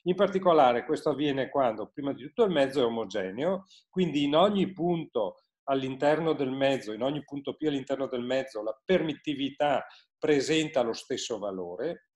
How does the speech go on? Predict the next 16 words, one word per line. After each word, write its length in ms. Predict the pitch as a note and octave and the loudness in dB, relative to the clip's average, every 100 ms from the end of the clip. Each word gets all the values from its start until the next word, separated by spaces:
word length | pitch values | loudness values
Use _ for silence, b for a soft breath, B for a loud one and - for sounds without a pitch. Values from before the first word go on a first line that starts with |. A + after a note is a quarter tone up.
| _ | _
poi 140 | - A#3 | 4 4
deve 160 | F#3+ | 6
essere 240 | E3+ - D#3+ | 2 2 2
anche 240 | E3+ E3 | 2 2
lineare 480 | D3 C3 D3 F#3+ E3+ | 0 0 2 2 2
il 120 | A#2 | 0
mezzo, 360 | A2 G2 - G#2+ | -4 -6 -8 -12
il 100 | G2+ | -8
che 120 | E3 | -4
vuol 240 | D#3+ D#3+ | 2 2
dire 340 | D3 G3 F#3+ C#3 | 2 2 2 2
che 440 | D3+ C#3 - _ - | 0 -2 -6 _ -4
la 240 | C#3+ C#3+ - | 2 2 2
permittività 1040 | G#3+ G3+ F3+ D3+ - C#3 C#3 C#3 E3 D#3 | 4 4 2 -2 -2 -2 -2 0 2 2
non 380 | C3+ E3+ A3 F#3+ | 2 2 2 4
varia 640 | C#3+ D3 D3+ C3 G#2+ F#2 | 4 6 6 2 -2 -2